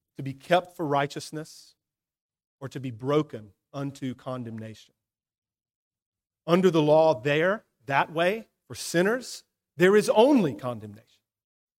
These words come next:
But under grace, there is none. In Christ, there is none. This is very hard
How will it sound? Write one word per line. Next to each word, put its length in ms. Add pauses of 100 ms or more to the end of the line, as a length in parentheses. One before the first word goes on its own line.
(1040)
But 160
under 240
grace, 800 (680)
there 200
is 180
none. 240 (1500)
In 180
Christ, 760 (500)
there 200
is 300
none. 320 (2250)
This 220
is 140
very 600
hard 480